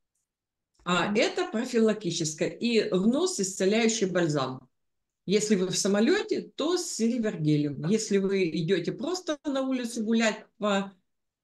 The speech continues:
Speaker 1: трамваям ездить, ну, тогда, э, можно добавить.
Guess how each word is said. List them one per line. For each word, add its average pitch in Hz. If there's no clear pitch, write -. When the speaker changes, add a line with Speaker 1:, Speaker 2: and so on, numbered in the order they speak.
Speaker 1:
трамваям 190
ездить, 156
ну, 233
тогда, 214
э, -
можно 160
добавить. -